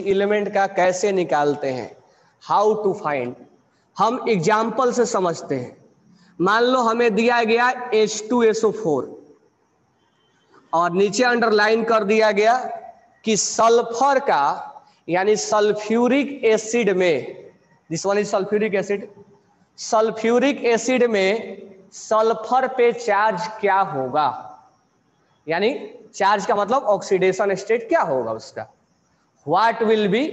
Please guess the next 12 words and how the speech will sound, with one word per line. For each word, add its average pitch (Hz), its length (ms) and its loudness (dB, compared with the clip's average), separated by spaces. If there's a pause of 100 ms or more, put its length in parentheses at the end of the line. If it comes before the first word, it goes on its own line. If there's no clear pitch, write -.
(140)
oxidation 190 800 0
state 196 280 -2
of 277 200 2
sulfur 196 580 2 (280)
in 214 260 2 (540)
H 202 280 0
two 220 100 2
S 175 160 0
ओ 156 60 0
फ़ोर। - 400 -10
अगर 156 120 -2
मैं 180 200 2